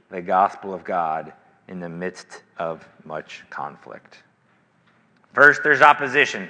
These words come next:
They gotta make a choice. What are they gonna do? Are they gonna tuck their tails and run?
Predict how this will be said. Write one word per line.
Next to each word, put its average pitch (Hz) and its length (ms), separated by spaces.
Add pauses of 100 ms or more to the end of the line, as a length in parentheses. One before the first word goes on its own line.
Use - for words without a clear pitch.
They 123 140
gotta 127 340
make 131 220
a 139 60
choice. 143 360 (1000)
What 117 200
are 135 40
they 135 160
gonna 127 200
do? 117 320 (1200)
Are 104 80
they 113 120
gonna 117 160
tuck 123 240
their 123 120
tails 123 300
and 117 120
run? 127 340